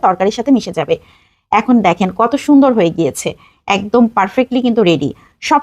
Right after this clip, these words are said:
শেষে দিয়ে দিচ্ছি জিরা পেস্ট আধা চা চামচ। জিরা পেস্টটা শেষের দিকে দিলে খুবই সুন্দর একটা স্মেল আসে। সামান্য একটু লবণও দিয়ে দিলাম, আমার কাছে মনে হয়েছিল লবণ একটু কম হয়েছে, এজন্য। আবারও ঢেকে আমি তিন চার মিনিট রান্না করে নিব, তাহলে জিরার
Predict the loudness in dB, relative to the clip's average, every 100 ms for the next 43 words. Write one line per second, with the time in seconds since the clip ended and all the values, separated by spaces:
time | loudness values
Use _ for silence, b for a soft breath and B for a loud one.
0 | 0 0 2 4 2 2 2 4 2 2
1 | 0 0 -4 -4 -4 -4 -4 -6 -2 0
2 | 2 0 -2 0 0 0 0 0 0 2
3 | 2 0 0 2 2 2 0 -2 -4 -8
4 | -6 -4 -4 -4 -8 b b b -2 2
5 | 4 4 2 2 2 2 2 2 2 -2
6 | -2 -4 -4 -4 -2 0 0 0 0 2
7 | 2 2 0 -4 0 -2 -2 -6 -4 -4
8 | -4 -8 -10 _ b b -2 0 2 2
9 | 0 0 2 0 2 2 2 2 2 0
10 | 0 -2 0 -2 -2 -2 -4 -6 b b
11 | -2 2 4 2 4 2